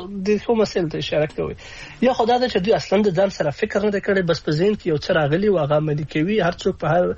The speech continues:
د هرې خوا نه یو ډول، اه، فرمان ورکوي، هغه فرمان نشریږي او خلک مصرفیږي. یا خو دا ده چې دوی فکر کړی او د دې سره بیا هم دا موارد د دوی د ذهن څخه دونه پورته دي، دوی خپل ذهنونه دونه تړلي دي چې دا موارد دوی ته اصلاً ذهن ته نه ورځي. تاسو د حرم،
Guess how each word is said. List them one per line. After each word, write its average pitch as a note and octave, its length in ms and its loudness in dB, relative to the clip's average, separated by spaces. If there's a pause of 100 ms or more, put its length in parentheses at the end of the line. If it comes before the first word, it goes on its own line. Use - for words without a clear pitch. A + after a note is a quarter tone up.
(340)
د - 40 4
هرې F3+ 200 4
خوا F3 240 2
نه F3+ 120 0
یو D#3+ 200 2
ډول، D#3 520 2
اه، D#3+ 380 -4 (100)
فرمان E3 380 2
ورکوي، F#3 300 2
هغه D#3 160 2
فرمان D#3+ 460 2
نشریږي F3+ 420 0
او D#3 100 0
خلک D#3+ 340 -2
مصرفیږي. - 520 -6 (440)
یا B3+ 100 4
خو A3+ 140 -2
دا B3 140 2
ده B3 140 0
چې G#3 100 -2
دوی A3 180 2
فکر G#3+ 320 -2
کړی G#3+ 280 2
او D#3 100 4
د D3+ 220 2
دې G3+ 80 0
سره G#3+ 260 2
بیا G#3 280 2
هم A3 140 -2
دا G3+ 140 2
موارد F3+ 520 2
د E3+ 140 0
دوی F#3+ 140 -2
د F3+ 120 0
ذهن F#3 300 0
څخه D3+ 240 -8
دونه F#3+ 260 2
پورته G3 260 0
دي، D#3 120 0
دوی E3 140 2
خپل F#3 220 -2
ذهنونه E3 360 2
دونه F#3 240 2
تړلي F#3 380 0
دي G3+ 120 2
چې - 360 -6
دا G#3+ 140 4
موارد G3 340 2
دوی G#3 120 0
ته G3 120 0
اصلاً F#3 220 0
ذهن G3 260 2
ته D#3 140 -8
نه D#3 80 -4
ورځي. C#3+ 300 -2 (320)
تاسو A3 260 2
د F#3+ 180 2
حرم، F3 300 2